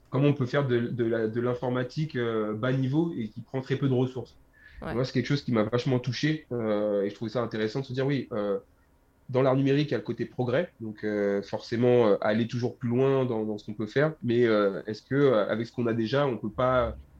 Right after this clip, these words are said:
Speaker 1: quand même dire qu'on va aussi loin, <laughs> aussi loin, aussi, euh, au-, au-, aussi pointu, même si on utilise des technologies qui sont, euh, préexistantes, en fait.
Speaker 2: Mmh,
Speaker 1: Et
Speaker 2: carrément.
Speaker 1: que, euh,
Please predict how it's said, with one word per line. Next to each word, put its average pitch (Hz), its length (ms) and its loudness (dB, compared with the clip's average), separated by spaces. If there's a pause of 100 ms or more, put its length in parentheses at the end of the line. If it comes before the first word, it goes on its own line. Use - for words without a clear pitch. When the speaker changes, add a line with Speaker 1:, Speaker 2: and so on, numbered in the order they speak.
(180)
Speaker 1:
quand 135 140 -2
même 143 260 0 (300)
dire 123 340 -4
qu'on 127 100 -2
va 135 260 2
aussi 123 300 -4
loin, 143 320 2 (320)
<laughs> - 420 0
aussi 135 300 -6
loin, 151 320 4
aussi, 131 460 0
euh, 113 380 2
au-, 117 440 -4
au-, 139 60 -2
aussi 127 240 -4
pointu, 135 540 -4 (200)
même 135 200 0
si 143 140 -8
on 139 60 0
utilise 127 220 -6
des 131 100 0
technologies 123 520 -2
qui 123 120 -12
sont, 123 300 0
euh, - 20 0
préexistantes, 120 720 -4
en 95 60 -6
fait. 180 180 -8
Speaker 2:
Mmh, 190 120 -6
Speaker 1:
Et 196 240 -12
Speaker 2:
carrément. 95 220 -6
Speaker 1:
que, 107 100 2
euh, 98 540 6